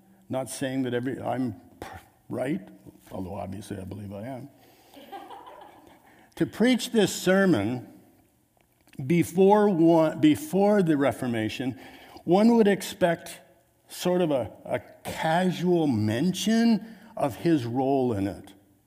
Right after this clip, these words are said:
In other words, if you look at Kings and Chronicles, because all of the stuff that happens during the Reformation is found in Kings and found in Chronicles, and you would think that his name would be, pop up somewhere,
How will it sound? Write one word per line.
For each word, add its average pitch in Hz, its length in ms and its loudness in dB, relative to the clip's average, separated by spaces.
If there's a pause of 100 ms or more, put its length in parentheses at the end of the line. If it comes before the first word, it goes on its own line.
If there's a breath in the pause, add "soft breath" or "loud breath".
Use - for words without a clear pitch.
(560 soft breath)
In 240 60 -2
other 202 160 2
words, 156 260 2 (320 loud breath)
if 170 180 0
you 226 80 4
look 233 220 2
at 165 140 -2
Kings 180 320 0
and 139 120 0
Chronicles, 156 600 -2
because 151 500 -2 (480 loud breath)
all 208 280 4
of 226 80 2
the 208 100 2
stuff - 280 -2
that 156 120 0
happens 175 540 0
during 165 240 2
the 160 80 2
Reformation 147 640 0
is 143 200 -4
found 175 440 0
in 170 140 2
Kings 143 420 -2
and 139 160 -2
found 139 280 -2
in 170 120 0
Chronicles, 107 720 -8 (920 loud breath)
and 160 600 0 (140)
you 190 240 2
would 196 320 2
think 175 420 0
that 139 140 -4
his 170 300 4
name 175 380 4
would 160 180 4
be, 151 240 2
pop 156 400 -2
up - 340 -4
somewhere, 185 1040 0